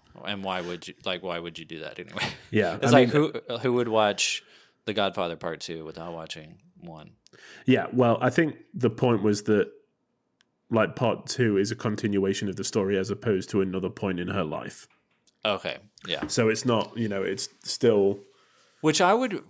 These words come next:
Speaker 1: honestly, I would wanna see, like, both would be interesting.
Speaker 2: Yeah.
Speaker 1: But, yeah, I'm excited to see it.
Speaker 2: Yeah, me too. I think this is just, you know, so good, and if it,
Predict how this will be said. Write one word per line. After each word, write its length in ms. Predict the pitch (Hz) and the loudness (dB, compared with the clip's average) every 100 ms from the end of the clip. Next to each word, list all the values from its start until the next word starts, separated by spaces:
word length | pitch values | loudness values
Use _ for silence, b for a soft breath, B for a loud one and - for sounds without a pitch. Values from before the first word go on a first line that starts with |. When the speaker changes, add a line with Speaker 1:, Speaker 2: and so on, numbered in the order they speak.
| 117 - | -16 -10
Speaker 1:
honestly, 500 | 139 156 147 156 131 | -6 -4 -4 -2 0
I 80 | 107 | 0
would 180 | 131 | -2
wanna 220 | 117 113 98 | -4 -6 -6
see, 480 | - 107 95 90 _ _ _ _ _ _ _ _ - - _ _ _ _ _ _ _ - | -6 -6 -8 -12 _ _ _ _ _ _ _ _ -20 -20 _ _ _ _ _ _ _ -2
like, 240 | 117 80 101 | -2 -2 0
both 300 | 113 120 113 | 2 2 0
would 120 | 98 | -6
be 140 | 87 78 | -4 -6
interesting. 500 | 78 82 - 71 - _ _ | -8 -8 -8 -12 -20 _ _
Speaker 2:
Yeah. 240 | - 98 87 | -6 -4 -2
Speaker 1:
But, 260 | 82 76 - _ | -4 -6 -10 _
yeah, 220 | - - - _ _ _ _ _ _ _ _ _ - | -12 -10 -12 _ _ _ _ _ _ _ _ _ -10
I'm 140 | 95 | -8
excited 340 | 95 - 85 69 | -6 -6 -6 -6
to 80 | 71 | -12
see 140 | 71 | -12
it. 180 | - - _ _ _ _ _ - | -14 -20 _ _ _ _ _ -6
Speaker 2:
Yeah, 260 | 104 95 - _ _ _ _ - | -4 -4 -8 _ _ _ _ -2
me 140 | 117 | 0
too. 340 | 120 107 87 107 | 0 -2 -4 -8
I 80 | 95 | -8
think 320 | - 110 98 - - | -4 -6 -6 -14 -2
this 240 | 131 117 | 0 0
is 160 | 117 113 | -2 -2
just, 380 | 98 - - 120 | -4 -6 -12 -8
you 100 | 117 90 | -4 -4
know, 160 | 87 - _ _ _ _ _ _ _ _ | -6 -14 _ _ _ _ _ _ _ _
so 260 | - - 101 | -6 0 0
good, 380 | 98 90 90 90 | 0 0 0 -2
and 240 | 82 82 - _ _ _ - | -8 -12 -18 _ _ _ -4
if 160 | 110 | -2
it, 200 | 95 - | -2 -4